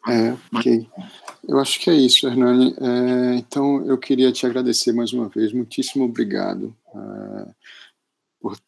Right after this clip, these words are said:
Speaker 1: pela disposição de vir, mesmo tão <laughs> ocupado, é, tá com a gente aqui e fazer essa apresentação e ter a paciência de nos responder também. É, obrigado pelo apoio constante também e presença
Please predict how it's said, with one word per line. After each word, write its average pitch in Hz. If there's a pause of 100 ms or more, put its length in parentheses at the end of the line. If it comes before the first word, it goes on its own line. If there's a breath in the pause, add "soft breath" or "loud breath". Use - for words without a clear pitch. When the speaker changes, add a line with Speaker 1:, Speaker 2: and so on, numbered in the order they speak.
(180)
Speaker 1:
pela 110
disposição 113
de 110
vir, 101 (120)
mesmo 113
tão 156
<laughs> 143
ocupado, 117
é, 110 (380)
tá 113
com 117
a 113
gente 101
aqui 110
e 104
fazer 107
essa -
apresentação 110
e 101 (300)
ter 107
a 101
paciência 98
de 101
nos 101
responder 104
também. 110 (420 loud breath)
É, 113 (100)
obrigado 110
pelo 107
apoio 104 (140)
constante 104 (120)
também 101 (180)
e 104
presença 104